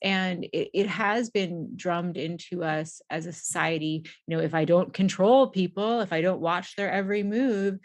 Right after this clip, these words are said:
they're going to go off the rails and they're gonna be, you know, dancing next to their desks instead of working.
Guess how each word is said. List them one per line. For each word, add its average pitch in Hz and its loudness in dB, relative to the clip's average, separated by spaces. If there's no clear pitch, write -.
they're 185 0
going 165 -2
to 165 -6
go 175 0
off 190 0
the 185 -4
rails 180 -2
and 156 -4
they're 156 -4
gonna 160 -2
be, 160 -4
you 160 -6
know, 160 -2
dancing 170 -2
next 156 -8
to 175 -6
their 160 -2
desks 185 -2
instead 170 -2
of 165 -4
working. 190 -4